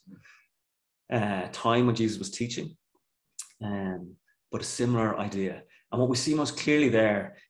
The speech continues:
is because there's four blessings and four woes. "Blessed are the poor, but woe to the rich." You know, blessed, um, let me go to Luke six. "Blessed are those who hunger now, but woe to you who are well fed now."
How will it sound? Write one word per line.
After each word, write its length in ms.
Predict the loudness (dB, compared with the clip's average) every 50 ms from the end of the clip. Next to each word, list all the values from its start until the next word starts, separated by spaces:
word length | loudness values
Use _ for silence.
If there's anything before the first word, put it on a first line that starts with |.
| -8 -8
is 100 | -8 -6
because 300 | -4 -2 -2 0 0 0
there's 320 | -4 -6 -6 -10 -14 -12 -8
four 220 | -4 -2 -2 0
blessings 460 | 0 0 0 0 -2 -4 -4 -4 -6
and 120 | -6 -8 -6
four 220 | -4 -4 -4 -2
woes. 640 | -2 -4 -4 -4 -6 -10 -12 -14 -14 -14 -16 -18 _ _ _ _ _ _ -4
"Blessed 320 | -2 -2 -2 -2 -2 -2 -2
are 60 | -2
the 100 | -2 -4
poor, 680 | -6 -8 -4 2 4 4 6 6 4 2 0 -6 -10 -16 _
but 140 | -10 -8 -4
woe 240 | 0 0 2 2 0
to 100 | -2 -4
the 100 | -4 -4
rich." 600 | -2 -2 -2 -4 -4 -10 -14 -14 -16 -18 -20 _ _ _ -12 -12 -12 -12 -14 -20 -20 _ _ _ _ _ _ _ _ -14
You 80 | -10 -6
know, 140 | -4 -4 -4
blessed, 720 | 0 0 0 2 2 0 0 0 -2 -2 -4 -10 -12 -14 -16 -16 -8 -4
um, 400 | -2 -2 0 0 0 -2 -2 -4
let 80 | -4 -4
me 100 | -4 -4
go 120 | -4 -4
to 120 | -6 -6 -12 -14 _ _ -12
Luke 220 | -10 -8 -8 -8
six. 600 | -8 -6 -6 -6 -6 -8 -12 -14 -14 -14 -18 _ _ _ _ _ _ _ _ _ _ _ _ _ _ _ _ _ _ _ _ _ -2
"Blessed 200 | -2 0 2 2
are 60 | 4
those 180 | 6 6 6 4
who 80 | 2
hunger 400 | -2 0 2 2 2 4 4 2
now, 260 | 2 0 -2 -4 -8 -14 _ _ _ _ -16 -8 -6
but 140 | -6 -4
woe 280 | -2 0 2 2 2 2
to 160 | 0 -2 -2
you 100 | 0 0
who 100 | 0 0 0
are 80 | 0
well 200 | 0 -2 -4 -4
fed 320 | -6 -4 -4 -4 -4 -4 -6
now." 180 | -10 -12 -14